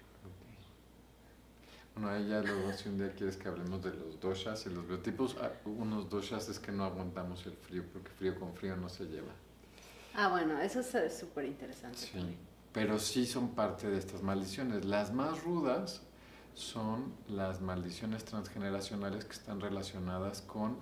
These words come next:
Speaker 1: lo no hablado. Es decir, cuando una generación no resuelve un evento siniestro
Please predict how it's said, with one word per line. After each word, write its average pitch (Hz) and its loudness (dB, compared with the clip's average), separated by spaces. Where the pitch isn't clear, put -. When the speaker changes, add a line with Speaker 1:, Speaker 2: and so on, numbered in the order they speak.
Speaker 1:
lo 95 2
no 107 2
hablado. 87 -2
Es 95 -2
decir, 95 -2
cuando 98 2
una 143 2
generación 101 0
no 104 2
resuelve 90 0
un 110 2
evento 101 0
siniestro 95 -2